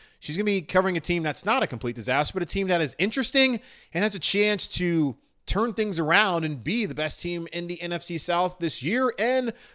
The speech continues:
for the foreseeable future. And I'm gonna talk to her on today's show. She is the editor-in-chief over at Carolina Blitz, and she is always interacting with y'all. Hashtag Panthers Twitter. I don't know how she does it. God bless her, 'cause I do not have the patience for most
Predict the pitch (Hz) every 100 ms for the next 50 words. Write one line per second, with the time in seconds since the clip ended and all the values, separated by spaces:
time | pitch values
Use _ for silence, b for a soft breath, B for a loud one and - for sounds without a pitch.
0 | _ - 262 269 247 233 233 - 240 247
1 | 233 202 - 240 269 208 208 233 226 226
2 | 226 214 214 202 214 220 208 208 208 -
3 | 196 202 185 190 185 160 175 180 185 175
4 | 180 156 180 175 B B B 175 185 180
5 | 165 147 - 170 160 151 151 151 156 143
6 | 185 151 139 147 120 107 - 131 127 127
7 | 127 127 120 107 127 123 110 139 - 139
8 | 127 - 147 143 123 104 - 190 131 127
9 | 165 139 151 151 156 139 117 B B B
10 | - 113 156 135 156 143 120 107 110 143
11 | 123 127 127 127 120 131 131 113 117 98
12 | 90 120 156 -